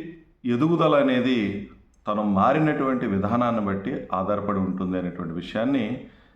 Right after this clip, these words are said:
మనం ఖచ్చితంగా గమనించాలి. మనిషి ఏదో అనుకుంటాం, జీవితంలో ఏదో చేయాలనుకుంటాం, ఏదో సాధించాలనుకుంటాం. ఆ సాధించేటటువంటి క్రమంలో మనం ప్రయాణం మొదలు పెడతాం.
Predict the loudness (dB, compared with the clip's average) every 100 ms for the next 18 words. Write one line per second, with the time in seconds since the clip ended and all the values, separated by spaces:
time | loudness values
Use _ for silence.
0 | _ -8 -6 -4 -4 -4 -4 -2 -2 -2
1 | -2 -2 -6 -8 -12 -18 _ _ _ _
2 | _ _ _ _ _ _ -8 -2 2 2
3 | 4 4 4 2 4 4 6 6 4 2
4 | 0 0 -4 -4 0 2 2 0 -2 -4
5 | -4 0 2 2 2 2 4 4 2 0
6 | 0 0 2 2 2 2 2 2 0 0
7 | 0 0 -2 -2 -2 -4 -6 -16 _ _
8 | _ _ -4 0 4 4 4 2 2 0
9 | 2 2 2 2 2 2 2 0 0 0
10 | 0 2 0 0 0 -2 -4